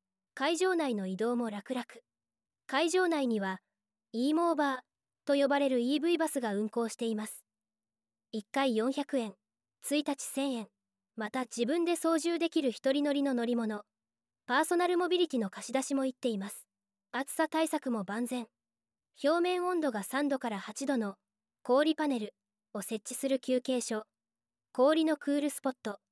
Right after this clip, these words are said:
やウォーターサーバー、水飲み場を設置。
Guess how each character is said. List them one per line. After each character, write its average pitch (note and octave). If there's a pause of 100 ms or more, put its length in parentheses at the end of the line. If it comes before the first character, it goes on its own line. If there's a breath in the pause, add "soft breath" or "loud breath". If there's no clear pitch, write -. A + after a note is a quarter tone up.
(340)
や G#3+
ウ G#3
ォ D4+
ー -
タ D#4
ー D4+
サ D4+
ー C4+
バ B3
ー、 G3 (540)
水 A3
飲 E4
み E4
場 D4+
を C#4+
設 A#3
置。 -